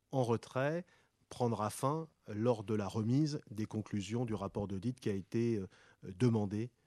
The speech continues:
euh, par la ministre des Sports. Donc, cette période, elle est, euh, de quelques semaines, le temps que, euh, chacun puisse prendre connaissance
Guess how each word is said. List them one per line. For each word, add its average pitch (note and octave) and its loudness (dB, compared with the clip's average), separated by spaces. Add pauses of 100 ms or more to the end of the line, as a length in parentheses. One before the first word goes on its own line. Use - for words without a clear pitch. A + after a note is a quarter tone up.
(200)
euh, F#2+ -8
par A2+ 2
la G#2 -2
ministre G#2+ -2
des G#2+ -2
Sports. - -10 (340)
Donc, G#2+ -4 (220)
cette G2 -8
période, A2+ 2 (320)
elle G#2 -4
est, G2+ 0
euh, F2 -6
de G2 -8
quelques A#2+ 2
semaines, G#2+ -2 (360)
le G#2+ 0
temps C3+ 2
que, B2+ -4
euh, G2 -2
chacun A#2+ 0
puisse - -6
prendre G2 -6
connaissance G#2+ -4